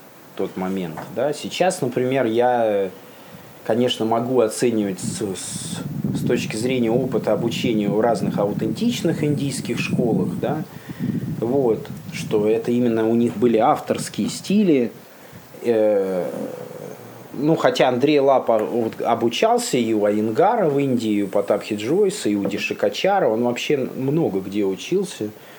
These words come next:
в то время как Андрей Владимирович Сидерский, он по-, полностью самостоятельно развивался, то есть у него полностью авторская система. Ну и Андрей Лапа создал полностью авторскую систему.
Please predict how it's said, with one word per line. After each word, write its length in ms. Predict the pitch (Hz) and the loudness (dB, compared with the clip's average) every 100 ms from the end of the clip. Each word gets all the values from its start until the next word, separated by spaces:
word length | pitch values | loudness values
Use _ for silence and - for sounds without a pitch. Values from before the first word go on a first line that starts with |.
| - | -10
в 40 | - | -2
то 60 | |
время 240 | 117 127 120 | 2 2 2
как 160 | 113 | 2
Андрей 300 | 117 117 127 | 2 0 2
Владимирович 480 | 120 120 120 120 113 | 4 4 2 0 0
Сидерский, 560 | - 127 190 190 - 117 | -2 0 0 0 -2 -2
он 100 | 123 - | -2 -4
по-, 140 | - 135 | -2 -2
полностью 640 | 113 - 151 135 123 - | -2 -2 0 0 -2 -6
самостоятельно 920 | - 120 113 - 139 135 101 - 98 | -4 -2 0 2 2 4 2 -2 -6
развивался, 800 | 101 98 104 104 127 151 - 110 110 - - - - - | -6 -4 -2 0 0 -2 -4 -8 -8 -16 -20 -20 -12 -8
то 60 | |
есть 140 | 107 113 | -6 -2
у 40 | |
него 160 | 117 123 | -2 0
полностью 640 | 143 131 110 95 - 104 | 0 2 0 -2 -2 0
авторская 540 | 101 - 82 - - 92 | 0 -2 -10 -8 -12 -12
система. 480 | - - - 95 - - - - - | -12 -12 -8 -8 -8 -18 -20 -20 -2
Ну 100 | 147 | 2
и 60 | 220 | 4
Андрей 280 | 240 208 214 | 4 4 4
Лапа 300 | 220 - 160 | 4 2 2
создал 460 | - 120 139 127 | 2 4 4 2
полностью 580 | - 147 123 110 - 117 | 2 2 2 0 2 4
авторскую 560 | 123 - - - - 95 | 4 0 -6 -6 -6 -6
систему. 720 | - 113 - 226 233 151 | -6 -8 -2 0 2 0